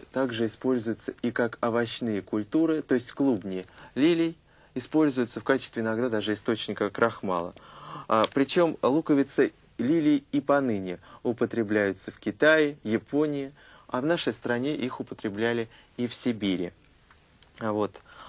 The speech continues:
А, луковицы едят как и, э, непосредственно в вареном виде, но и даже употребляют и в сыром виде. И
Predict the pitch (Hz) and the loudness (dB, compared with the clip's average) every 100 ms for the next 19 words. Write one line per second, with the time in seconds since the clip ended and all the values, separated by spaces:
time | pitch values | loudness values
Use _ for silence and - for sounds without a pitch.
0 | - - 113 - 151 180 135 117 - 120 | -6 2 4 4 2 2 2 0 -2 0
1 | 104 107 113 107 101 - 113 101 - 98 | 0 0 -2 0 0 2 0 -2 -6 -4
2 | 110 98 - 101 101 95 107 113 110 113 | -2 -2 -4 -6 -4 -4 -2 -2 -2 0
3 | 101 - 98 92 90 - - - 120 127 | 0 -2 -6 -6 -8 -12 -18 0 4 6
4 | 175 175 165 156 151 143 139 - - - | 4 2 0 0 0 0 -2 -8 -12 -2
5 | 160 185 139 147 131 127 110 107 110 117 | 2 4 6 6 6 2 0 -4 -4 -2
6 | 110 127 127 - 117 117 - 113 101 90 | 0 0 0 -4 -6 -6 -4 -4 -4 -6
7 | 87 92 - - - - - - - 139 | -8 -10 -10 -14 -16 -20 -20 -20 -2 0
8 | 139 | 0